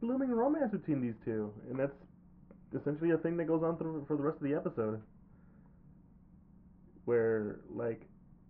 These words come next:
<sighs> I, I thought it was interesting, to be honest, 'cause, like, so, okay, so here's the thing. In the comics, I, from what I have researched a bit, right, uh, Victor Timely,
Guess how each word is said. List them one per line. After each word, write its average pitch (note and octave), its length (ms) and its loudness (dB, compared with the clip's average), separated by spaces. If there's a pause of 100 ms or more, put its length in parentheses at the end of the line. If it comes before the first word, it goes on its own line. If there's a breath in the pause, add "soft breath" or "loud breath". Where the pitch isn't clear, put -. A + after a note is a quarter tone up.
(720)
<sighs> - 20 -12
I, - 40 -6 (1600 loud breath)
I C#3+ 60 8 (1040)
thought A#3 140 8
it G#3+ 60 10
was D#3 100 2
interesting, C#3+ 300 0
to A#2 60 -4
be A#2 180 -4
honest, A#2+ 360 0
'cause, B2 160 0
like, A#2+ 240 2 (420 loud breath)
so, C#3+ 80 10
okay, C#3+ 220 8
so B2+ 140 2
here's C3 180 2
the A#2 80 2
thing. G2+ 100 -6 (640 loud breath)
In C#3 80 4
the D3+ 80 4
comics, D3 360 8
I, C3 140 2 (320)
from B2 200 -6
what B2+ 300 2
I B2+ 160 4
have C3 220 4
researched A#2+ 460 -2 (220)
a A2+ 60 -6
bit, G#2+ 300 2 (180)
right, A2+ 300 2 (800 loud breath)
uh, A#2 200 6
Victor B2 380 -2
Timely, A#2 680 0